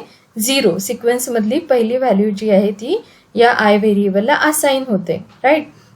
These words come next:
त्यानंतर ती, अ, सिक्वेन्समधली व्हॅल्यू आहे झिरो, त्यामुळे प्रोग्राम कंट्रोल हा ब्लॉकमध्ये आला आणि त्यांनी प्रिंट आय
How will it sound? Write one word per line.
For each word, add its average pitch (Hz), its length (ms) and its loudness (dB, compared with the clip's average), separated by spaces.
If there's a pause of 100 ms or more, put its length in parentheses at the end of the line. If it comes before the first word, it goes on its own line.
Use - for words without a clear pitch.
(120)
त्यानंतर 254 540 4 (640)
ती, 262 260 -4
अ, 220 180 2
सिक्वेन्समधली 254 800 -2
व्हॅल्यू 240 300 2
आहे 240 160 2
झिरो, 233 400 2
त्यामुळे 233 260 0
प्रोग्राम 226 440 -2
कंट्रोल 226 380 -4
हा 233 80 -2
ब्लॉकमध्ये 214 640 0
आला 233 340 2 (460)
आणि 208 400 2
त्यांनी 233 260 0
प्रिंट 285 580 0
आय 196 260 0